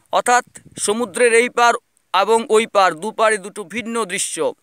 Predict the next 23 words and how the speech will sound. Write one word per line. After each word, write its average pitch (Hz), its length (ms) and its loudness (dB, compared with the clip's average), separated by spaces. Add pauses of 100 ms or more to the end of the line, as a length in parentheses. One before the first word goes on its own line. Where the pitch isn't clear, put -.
(560)
একটা 196 300 -2
জায়গায় 208 640 2 (600)
সমুদ্রের 202 520 -4
ওই 208 160 0
পারে 208 460 2 (200)
আফ্রিকা 190 480 -2
মহাদেশের 190 580 0
মানুষদের 185 580 0
জীবনে 185 360 -2
নেমে 185 200 0
আসছে 202 540 0 (500)
ভয়ঙ্কর 208 720 2 (500)
বিপদ, 208 640 0 (340)
বিপন্নতা, 196 800 0 (540)
এবং 196 240 -2
এই 208 100 2
বিপন্নতা 196 560 -2
আসছে 180 260 -2
সভ্য 202 360 -6
মানুষদের 190 600 0 (360)
অত্যাচারের 233 640 0
হাত 196 200 2
ধরে। 143 380 -8